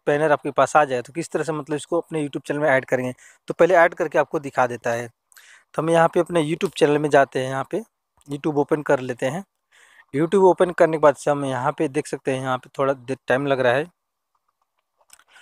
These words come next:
उसके बाद यहाँ पे चल के अपने चैनल का लोगो पे क्लिक करेंगे। उसके बाद आपको योर चैनल पे क्लिक करना है। योर चैनल पे क्लिक करने के बाद जैसे आपका चैनल इस तरह से ओपन हो जाएगा, तो आपको यहाँ पे पेंसिल वाला ऑप्शन पे क्लिक करना है।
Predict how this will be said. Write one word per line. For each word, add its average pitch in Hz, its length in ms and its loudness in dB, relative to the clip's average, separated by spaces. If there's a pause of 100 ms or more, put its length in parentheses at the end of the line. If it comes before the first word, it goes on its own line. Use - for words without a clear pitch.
(260)
उसके 151 220 0
बाद 185 100 4
यहाँ 156 220 2
पे 165 120 -6
चल 151 220 0
के 175 100 -2
अपने 170 200 -4
चैनल 170 220 0
का 165 120 2
लोगो 151 260 0
पे 156 120 -8
क्लिक 143 280 -10
करेंगे। 123 360 -10 (720)
उसके 139 240 -4
बाद 185 120 6
आपको 180 260 2
योर 160 280 -2
चैनल 160 280 0
पे 151 120 -8
क्लिक 135 320 -10
करना 120 280 -4
है। 110 260 -12
योर 151 220 0
चैनल 185 240 -2
पे 175 120 -8
क्लिक 165 280 -2
करने 147 220 0
के 123 40 -6
बाद 131 160 2
जैसे 156 260 -4 (520)
आपका 139 260 2
चैनल 165 280 -2
इस 156 140 -8
तरह 151 80 -8
से 160 120 -2
ओपन 147 280 0
हो 131 80 -2
जाएगा, 127 160 2
तो 156 100 4
आपको 151 180 4
यहाँ 170 120 6
पे 165 140 0
पेंसिल 151 320 -2
वाला 165 120 2
ऑप्शन 151 220 -4
पे 147 100 -10
क्लिक 139 300 -8
करना 123 300 -6
है। 131 180 -8